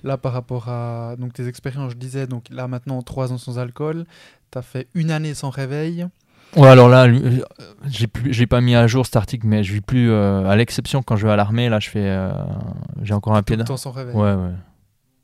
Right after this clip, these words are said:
Speaker 2: Bah, sauf aujourd'hui où je dois prendre mon train, tu vois, mais en règle générale, j'évite de prendre des rendez-vous le matin. Bah, je, évidemment, je suis pas un extrémiste, donc de temps en temps, je fais des exceptions, mais,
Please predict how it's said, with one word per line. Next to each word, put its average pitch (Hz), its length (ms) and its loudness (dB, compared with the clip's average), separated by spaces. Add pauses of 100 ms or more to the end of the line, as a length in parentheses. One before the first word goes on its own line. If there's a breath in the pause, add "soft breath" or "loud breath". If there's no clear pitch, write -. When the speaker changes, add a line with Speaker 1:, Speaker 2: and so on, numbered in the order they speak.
(680)
Speaker 2:
Bah, 113 140 6
sauf 127 320 -2
aujourd'hui 113 320 -2
où 117 60 0
je 101 80 -6
dois 101 100 -4
prendre 101 220 -6
mon 101 100 -4
train, 110 240 -4
tu 107 100 -8
vois, 107 80 0
mais 101 140 0
en 98 60 0
règle 104 180 -2
générale, 110 300 2
j'évite 101 340 -4
de 107 80 -4
prendre 104 300 -4
des 101 80 -4
rendez-vous 101 340 -4
le 101 80 -4
matin. 107 460 -4
Bah, 98 140 -6 (120)
je, - 80 -16 (180)
évidemment, 113 460 0
je - 60 -8
suis - 100 -14
pas - 80 -4
un 98 60 -2
extrémiste, 107 480 -4
donc 98 160 -6
de - 100 -20
temps 104 140 -2
en 101 80 0
temps, - 100 -6
je 104 80 -4
fais 110 80 -6
des 101 160 -4
exceptions, 117 400 -2
mais, 98 160 -2